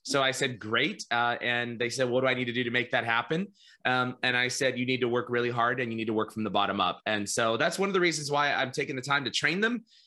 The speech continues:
I think they're, um, brilliantly smart, but, um, we all are always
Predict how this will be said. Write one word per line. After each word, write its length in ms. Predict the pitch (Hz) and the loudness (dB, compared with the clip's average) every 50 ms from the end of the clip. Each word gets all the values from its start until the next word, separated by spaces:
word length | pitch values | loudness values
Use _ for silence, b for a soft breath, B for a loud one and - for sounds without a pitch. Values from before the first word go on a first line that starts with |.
| b b | b b
I 100 | - 117 | 0 2
think 220 | 131 131 123 127 | 2 0 0 0
they're, 300 | - 131 127 123 113 - - - - | 0 2 2 2 2 0 -4 -4 -2
um, 320 | 117 113 110 104 104 95 - _ - 101 | 0 2 2 0 -2 -6 -12 _ -18 -18
brilliantly 640 | 110 95 90 101 143 160 160 160 117 92 127 123 117 | -16 -10 -2 0 2 2 2 0 -2 -2 -2 -2 -2
smart, 560 | 113 - - 117 120 127 147 180 190 - - - B B B B B B | -2 -2 -2 0 2 2 2 0 -2 -6 -10 -12 B B B B B B
but, 280 | 127 131 131 127 127 - - - | 2 2 2 2 0 -4 -8 -4
um, 380 | 123 120 117 113 117 113 - - - | 0 0 0 0 -2 -6 -10 -4 -2
we 160 | 135 151 - | 0 0 0
all 600 | - 139 147 151 156 160 165 190 196 190 190 - _ - | 2 2 2 4 4 2 2 0 -2 -6 -10 -12 _ -2
are 160 | 131 131 - - | 0 0 0 2
always 640 | 143 151 160 160 131 110 101 98 98 95 95 - | 2 2 2 2 2 2 2 0 -2 -4 -8 -10